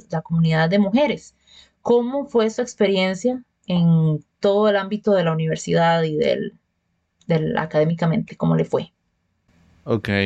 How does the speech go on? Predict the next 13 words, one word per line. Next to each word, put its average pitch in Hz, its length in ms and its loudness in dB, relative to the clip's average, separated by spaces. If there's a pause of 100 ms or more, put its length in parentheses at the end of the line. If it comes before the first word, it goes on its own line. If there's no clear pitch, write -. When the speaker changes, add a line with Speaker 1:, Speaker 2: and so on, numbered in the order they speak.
(200)
Speaker 2:
este, 101 1040 -2
mm, 95 480 -8 (1500)
bueno, 110 460 2 (420)
la 117 160 0
cosa 165 380 2
es 165 180 -4
que 165 220 0
en 156 120 -4
composición 127 460 -4
éramos 139 260 -4
como 131 260 -4
veinticinco 107 580 -4
personas, - 840 -10